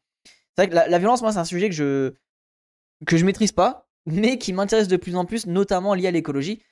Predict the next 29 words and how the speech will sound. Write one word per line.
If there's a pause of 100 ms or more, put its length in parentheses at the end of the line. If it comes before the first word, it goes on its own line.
(200)
Euh,
comment,
en
fait,
face
à
ce, (500)
à
ce
mur
qu'on
reçoit,
comment
on
pourrait
trouver (140)
des
actes (160)
de
violence,
justement,
pour
réussir
à, (260)
à,
à
mettre
de
l'écho.